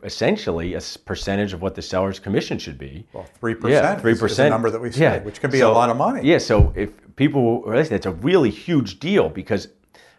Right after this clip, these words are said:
Speaker 1: I'm coaching someone now through one of these transitions with one of these companies doing it, and I
Speaker 2: Coaching, you're on the buyer side
Speaker 1: On the
Speaker 2: on that
Speaker 1: buyer
Speaker 2: one.
Speaker 1: side, I'm on the buyer side. I'm coaching him, and the asking price, we're just gonna say the asking price is eight hundred thousand dollars. I said, "Based on the numerics, it's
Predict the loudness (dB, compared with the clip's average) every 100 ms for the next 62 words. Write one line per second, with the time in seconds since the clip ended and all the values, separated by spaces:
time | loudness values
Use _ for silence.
0 | _ -8 -2 0 0 0 -4 -4 -4 -4
1 | -4 -6 -8 -6 -6 -4 -2 -2 -2 -8
2 | -6 -6 -4 -8 -8 -10 -8 -6 -6 -8
3 | -10 -10 -12 -16 -12 -10 -8 -10 -10 -10
4 | -8 -10 -16 -6 -4 -4 -2 -2 -2 0
5 | 0 0 2 2 4 6 6 4 4 2
6 | 2 0 -2 2 4 4 2 -2 0 2
7 | 2 0 0 0 -2 -6 -16 _ _ _
8 | _ _ -2 0 0 -2 -8 -4 2 4
9 | 2 0 -4 0 0 0 -2 -8 -6 -4
10 | -2 0 0 -2 -6 -8 -8 -4 0 2
11 | 0 2 2 2 0 -4 -4 -8 -10 -10
12 | -6 -6 -8 _ _ _ -4 -2 -2 -2
13 | 0 2 0 -2 -8 -18 -18